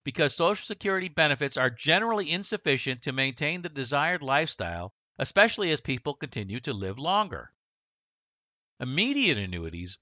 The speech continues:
will generally start distributing income periodically, most commonly monthly, within the first year of purchasing the annuity. Deferred annuities accumulate funds and will continue to be invested and potentially grow in value.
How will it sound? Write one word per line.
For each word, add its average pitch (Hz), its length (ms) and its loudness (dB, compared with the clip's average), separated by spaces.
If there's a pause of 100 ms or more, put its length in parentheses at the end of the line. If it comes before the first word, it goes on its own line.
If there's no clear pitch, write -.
will 123 120 -2
generally 175 460 2
start 160 300 2
distributing 147 520 -4
income 139 320 -6
periodically, 127 920 0 (200)
most 165 300 4
commonly 160 480 4
monthly, 107 640 2 (220)
within 165 320 0
the 170 80 0
first 170 400 2
year 131 240 2
of 123 180 0
purchasing 143 540 0
the 120 140 0
annuity. 156 560 -2 (560)
Deferred 214 520 4
annuities 95 640 -4 (140)
accumulate 220 600 -4
funds 123 320 0
and 113 160 0
will 110 140 -2
continue 165 440 -4
to 175 120 -4
be 147 140 -4
invested 139 560 2
and 120 160 -4
potentially 165 500 -4
grow 127 320 2
in 147 160 -6
value. 170 500 0